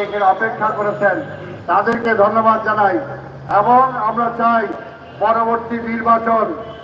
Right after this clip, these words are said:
সেই নির্বাচন আসার আগ পর্যন্ত রাজপথে থাকতে হবে, আমাদের জনগণের পাশে থাকতে হবে, জনগণের কথা বলতে হবে। এই আশা পোষণ করে আপনাদেরকে ধন্যবাদ দিয়ে আমার বক্তব্য শেষ করছি।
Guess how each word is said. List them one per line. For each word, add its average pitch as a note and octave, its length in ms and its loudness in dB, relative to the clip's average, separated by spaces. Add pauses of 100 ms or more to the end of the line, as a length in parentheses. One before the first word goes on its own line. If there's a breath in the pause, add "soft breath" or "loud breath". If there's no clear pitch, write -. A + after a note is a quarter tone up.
সেই A3+ 180 -4 (140)
নির্বাচন A3+ 500 2 (160)
আসার G#3+ 380 0
আগ G#3+ 100 0 (100)
পর্যন্ত G#3+ 360 -4 (680)
রাজপথে G#3+ 600 0 (100)
থাকতে G#3+ 320 -4
হবে, G#3+ 140 0 (100)
আমাদের G3+ 300 0 (520)
জনগণের A#3 540 2 (100)
পাশে A3 260 -2 (100)
থাকতে - 320 -6
হবে, G#3 200 2 (520)
জনগণের A#3 580 6 (180)
কথা G#3+ 220 -2 (100)
বলতে A3 300 -8
হবে। G#3 180 0 (500)
এই A#3 80 -4 (120)
আশা A3+ 260 2
পোষণ A3+ 280 -4 (120)
করে G#3 180 -2 (460)
আপনাদেরকে G#3 440 2 (160)
ধন্যবাদ A3 460 2
দিয়ে G#3 180 0 (460)
আমার G3+ 240 4 (100)
বক্তব্য G3+ 280 2 (140)
শেষ G#3 200 -4
করছি। G3 260 -2